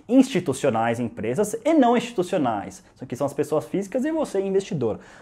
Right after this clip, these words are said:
A quatrocentos e setenta e seis é direcionada a investidores profissionais, ou seja, aqueles que têm patrimônio acima de dez milhões de reais ou, por exemplo, eh, possuem alguma certificação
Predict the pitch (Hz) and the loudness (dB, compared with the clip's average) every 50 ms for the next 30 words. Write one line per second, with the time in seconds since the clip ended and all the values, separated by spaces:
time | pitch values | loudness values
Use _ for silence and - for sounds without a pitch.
0 | - - 151 147 - 294 294 294 214 - - 160 151 - - 110 113 123 151 151 | -6 -4 -2 4 6 4 4 4 2 -2 -2 -2 -2 -2 -4 -2 0 2 4 4
1 | 131 113 - - - - - 143 131 135 160 190 208 202 - 156 143 147 151 151 | 4 2 -2 -8 -12 -6 -4 -2 0 6 8 8 8 8 6 4 2 4 6 6
2 | 147 143 139 147 175 170 175 165 - 143 143 170 185 190 190 - - - - 220 | 6 6 6 4 4 2 2 2 2 2 2 4 4 2 2 -2 0 6 10 10
3 | 247 240 - - 220 - - 233 208 160 135 131 131 120 101 127 139 139 - 123 | 10 10 8 4 -2 2 2 2 4 4 4 4 4 4 2 0 -2 -2 -2 0
4 | 135 131 127 117 - 180 170 - - 180 180 - 160 143 135 - - - - - | 0 0 0 0 0 0 0 0 -4 -6 -2 0 0 0 -2 -4 -10 -20 -20 -20
5 | - - - - 196 220 214 196 160 147 147 147 147 147 135 139 - 202 220 202 | -20 2 6 8 8 8 8 6 4 6 6 6 6 6 4 2 0 0 0 0
6 | 170 139 143 127 120 139 143 143 123 127 127 131 120 123 123 120 120 156 175 208 | 2 0 2 2 4 4 4 4 2 0 0 0 0 0 0 -2 -2 -2 0 4
7 | 247 208 233 240 - - - - - 247 294 294 - 269 233 190 170 - 208 208 | 6 6 6 6 2 0 -6 0 2 2 2 2 4 4 4 4 4 2 0 0
8 | 214 226 226 - - 170 175 165 165 160 160 196 185 185 202 208 196 190 233 233 | 2 2 2 2 2 2 2 2 2 2 2 0 -2 0 0 0 2 2 4 4
9 | 233 - - 226 214 214 - - - - 190 165 - - 190 190 | 2 4 4 2 2 2 -2 -8 -2 0 0 0 2 0 0 0